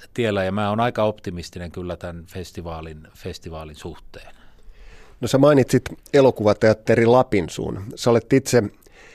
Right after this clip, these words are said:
Speaker 2: tehnyt tai lähes jo valmiiksi saanut dokumentin suomalaisista elokuvateattereista. Oli puhetta, että se olisi nähty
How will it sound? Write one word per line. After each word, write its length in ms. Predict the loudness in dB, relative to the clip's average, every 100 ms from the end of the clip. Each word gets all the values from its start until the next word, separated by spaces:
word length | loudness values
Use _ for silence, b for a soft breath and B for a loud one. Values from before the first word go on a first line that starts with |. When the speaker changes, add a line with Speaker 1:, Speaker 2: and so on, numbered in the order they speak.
| b b _
Speaker 2:
tehnyt 420 | 4 4 2 0
tai 200 | 2 6
lähes 240 | 6 4 2
jo 80 | 4
valmiiksi 440 | 4 4 2 -2
saanut 520 | 0 2 4 0 -6 -18 _ -4 2
dokumentin 540 | 2 4 2 2 0
suomalaisista 840 | 2 2 4 2 2 -2 0 0 0 0
elokuvateattereista. 1200 | 4 4 4 0 2 0 2 0 2 0 2 0
Oli 220 | 2 -2
puhetta, 400 | 0 0 0 0
että 120 | -4
se 60 | -2
olisi 160 | -2 -2
nähty 260 | -4 -8